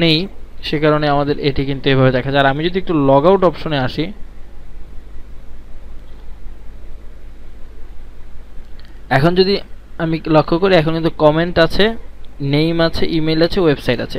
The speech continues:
এই ধরনের সেটিংসগুলো আমি normally আমার WordPress-এর fundamental কোর্সগুলোতে দেখিয়েছি যে কমেন্টগুলো কিভাবে moderate করতে হয়। অর্থাৎ আপনি যদি চান যে registered মেম্বাররাই শুধুমাত্র comment করবে, তাহলে সেটিও সম্ভব। সেটি কিভাবে করতে হয় সেটি আমি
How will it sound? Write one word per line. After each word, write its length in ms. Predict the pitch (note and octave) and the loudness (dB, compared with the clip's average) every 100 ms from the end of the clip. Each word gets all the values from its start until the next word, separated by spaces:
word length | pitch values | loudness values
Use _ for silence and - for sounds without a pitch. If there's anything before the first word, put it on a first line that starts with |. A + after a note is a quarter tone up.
| - | 0
এই 60 | A3 | 2
ধরনের 240 | A3+ A3+ G#3 | 2 0 0
সেটিংসগুলো 520 | G3+ G3+ G3+ G3 G#3+ G#3+ | 0 0 -2 -4 0 0
আমি 120 | E3 D#3+ | 0 0
normally 360 | D3+ D#3 D#3 D#3 | 0 2 2 2
আমার 160 | D3 D3+ C#3+ - - - - | 4 2 0 -6 -6 -6 2
WordPress-এর 560 | C3 - - D3+ D#3+ D3+ D3 - | 4 4 2 2 4 2 0 -2
fundamental 480 | D3 C#3 D3 D3+ E3 D#3 | 0 2 2 4 2 4
কোর্সগুলোতে 500 | D#3 C#3+ D3 D#3 D3+ C#3 | 2 2 2 2 2 2
দেখিয়েছি 340 | B2+ D3 D3 E3 D3+ | 2 2 2 2 4
যে 60 | C#3+ - - - | 2 0 -8 2
কমেন্টগুলো 380 | C#3+ C#3+ C#3+ D3 C#3+ | 4 4 2 0 2
কিভাবে 280 | C#3+ C#3 C#3 C3 | 2 4 4 4
moderate 340 | B2+ C#3 C#3+ - | 2 4 2 2
করতে 180 | D3 - C3 | -2 2 2
হয়। 140 | E3+ D3 | 2 2
অর্থাৎ 220 | C#3+ C3+ - - - - B2 | 2 2 0 -4 -8 -4 -4
আপনি 140 | C#3+ D3 | 0 0
যদি 140 | C#3+ C#3+ - | 2 0 4
চান 160 | C#3+ C#3+ | 4 4
যে 60 | C3+ C3 | 2 2
registered 400 | C3+ C#3 - C#3+ C#3 | 0 0 -2 0 0
মেম্বাররাই 460 | C3+ C#3 C#3 D#3 D#3+ | 2 4 6 4 4
শুধুমাত্র 340 | D#3 D3+ D3 D3+ C#3 | 2 2 2 0 2
comment 220 | C#3 C3+ - | 2 0 -2
করবে, 220 | C3+ C3+ C3+ - - - | 2 2 0 -8 -8 -4
তাহলে 200 | C3+ C3+ B2+ | 2 4 4
সেটিও 260 | C#3+ D3 D3 - | 2 4 4 6
সম্ভব। 260 | C#3 C3+ C3+ - | 4 4 4 2
সেটি 160 | C#3+ C#3 | 0 2
কিভাবে 240 | C#3+ C#3 C3+ | 4 4 2
করতে 180 | C#3+ C#3 | 0 4
হয় 120 | C3 - - - - - - | 4 2 -10 -8 -8 -4 0
সেটি 180 | C#3 C#3+ - C#3+ | 0 0 -2 -4
আমি 140 | C3+ | -4